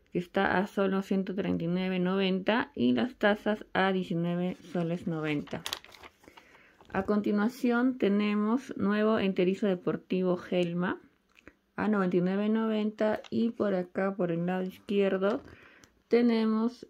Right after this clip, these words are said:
eh, nueva línea Conéctate, la chaqueta deportiva Meredy, así como la camiseta y el capri. Por acá seguimos con la ropa deportiva,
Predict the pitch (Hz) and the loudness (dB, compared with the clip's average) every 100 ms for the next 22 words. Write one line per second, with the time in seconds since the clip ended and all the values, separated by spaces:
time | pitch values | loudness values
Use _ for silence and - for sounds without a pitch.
0 | _ 185 175 175 175 175 180 196 202 190 | _ -2 0 2 0 0 0 2 2 2
1 | 185 196 196 196 - 165 185 190 - 185 | 2 2 0 0 0 2 2 -2 -2 -4
2 | - 214 285 - _ _ _ _ _ _ | 0 -2 -2 -6 _ _ _ _ _ _
3 | - _ 160 160 - 175 185 185 185 175 | -20 _ -6 -4 -2 0 0 2 2 2
4 | 170 196 - 180 170 180 196 208 202 202 | 0 -4 0 0 0 0 -2 -2 -2 0
5 | 208 226 - - - 190 180 170 160 170 | 0 0 -2 -6 -4 -4 -2 -2 -2 -2
6 | 180 196 214 - 190 190 202 - - 190 | -2 0 -2 -2 -4 -2 -4 -2 -2 -2
7 | 196 175 175 - 147 - - 175 - - | -2 -4 -4 -4 -4 -4 -8 -8 -14 -20
8 | - - - - - _ _ - - - | -20 -20 -20 -20 -20 _ _ -20 -20 -18
9 | - - - - - - - _ _ _ | -12 -10 -6 -8 -8 -16 -20 _ _ _
10 | _ - - 180 185 214 214 208 208 214 | _ -10 0 0 4 4 4 2 4 4
11 | 214 233 - 202 196 196 185 185 175 175 | 2 0 0 2 2 2 2 4 2 2
12 | 170 170 - 226 220 202 262 | -2 -4 0 0 2 2 0